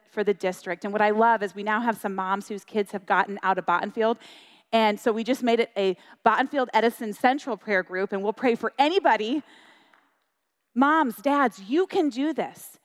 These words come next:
You can start a little prayer group for your school. You, you can do this. Families,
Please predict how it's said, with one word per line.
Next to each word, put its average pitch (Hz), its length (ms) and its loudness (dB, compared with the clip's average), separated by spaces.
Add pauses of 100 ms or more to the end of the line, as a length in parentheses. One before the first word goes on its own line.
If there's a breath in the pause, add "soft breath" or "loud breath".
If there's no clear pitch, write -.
You 330 180 0
can 392 160 -4
start 339 400 0
a 285 80 4
little 277 240 0
prayer 277 320 0
group 214 280 -8 (400 soft breath)
for 285 180 2
your 269 260 0
school. 185 580 -8 (640)
You, 269 160 -2
you 311 180 -2
can 349 160 -2
do 320 100 -4
this. 262 140 -2 (120)
Families, 330 480 0